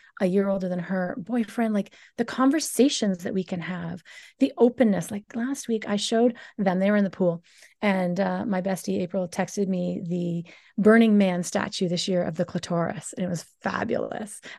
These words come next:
I'm like, "Look at this." And he's like, "What is that?" And he, I was like, "It's a clitoris." <laughs> And,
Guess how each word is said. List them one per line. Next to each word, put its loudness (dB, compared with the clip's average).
I'm 6
like, 6
"Look 6
at 4
this." 6
And -6
he's 0
like, -2
"What -4
is 0
that?" -4
And 0
he, 4
I 4
was 6
like, 2
"It's 2
a -4
clitoris." 2
<laughs> 2
And, 8